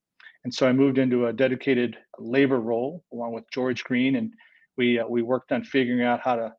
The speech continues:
survive the upcoming strikes and labor challenges that all came through, and then certainly negotiations. It was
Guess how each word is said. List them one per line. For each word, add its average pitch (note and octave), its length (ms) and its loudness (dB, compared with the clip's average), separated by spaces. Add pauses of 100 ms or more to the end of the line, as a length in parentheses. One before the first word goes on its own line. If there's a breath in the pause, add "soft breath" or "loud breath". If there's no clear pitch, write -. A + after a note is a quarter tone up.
(120)
survive C3+ 760 -2 (460)
the C3 80 -4
upcoming B2 640 -6
strikes - 580 -6
and A#2 200 -14 (480)
labor C3+ 260 -2
challenges B2 520 -6
that A#2+ 140 -8
all A#2+ 140 -4
came A2+ 300 -10
through, A#2+ 480 -4
and A#2 120 -10
then A2+ 120 -8
certainly A#2 340 -8
negotiations. A2 1040 -6 (600)
It D3 180 2
was B2+ 260 0